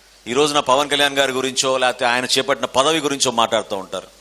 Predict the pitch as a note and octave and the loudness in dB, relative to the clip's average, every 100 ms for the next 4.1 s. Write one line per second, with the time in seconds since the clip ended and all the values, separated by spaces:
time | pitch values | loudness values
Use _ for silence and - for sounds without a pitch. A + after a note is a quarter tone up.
0 | - - - - - - - - - - | -20 -20 -20 -20 -20 -20 -20 -20 -20 -20
1 | - - - A2 C3 C3+ D3+ F3 E3 D3+ | -20 -12 -2 0 2 0 0 0 0 0
2 | D3+ D3 B2+ - _ _ - _ _ _ | 0 -2 -2 -12 _ _ -20 _ _ _
3 | - A#2 C#3 D3 C#3 C3+ B2+ - B2 B2 | 0 2 2 2 0 2 0 -2 -2 -2
4 | A2 | -2